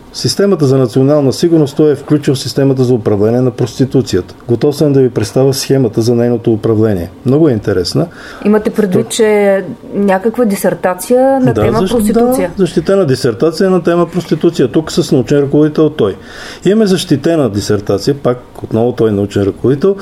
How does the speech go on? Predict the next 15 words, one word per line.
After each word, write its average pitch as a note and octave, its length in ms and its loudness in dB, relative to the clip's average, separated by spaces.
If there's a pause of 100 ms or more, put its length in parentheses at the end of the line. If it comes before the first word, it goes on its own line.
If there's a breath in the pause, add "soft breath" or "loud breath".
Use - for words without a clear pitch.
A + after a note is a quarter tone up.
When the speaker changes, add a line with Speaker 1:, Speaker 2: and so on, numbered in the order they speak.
(260 loud breath)
Speaker 1:
която F3 400 2
е C3+ 220 2 (160)
вързала D#3 420 2
системата C#3 520 0
за B2 120 2
национална B2 520 0
сигурност F3+ 440 2 (180)
с - 260 -10
санирането E3 1000 2
в, - 300 -8
а, D3+ 420 0
жилищата C#3 560 2
в C3+ 100 -6
Република C3+ 460 2
България. A2 440 0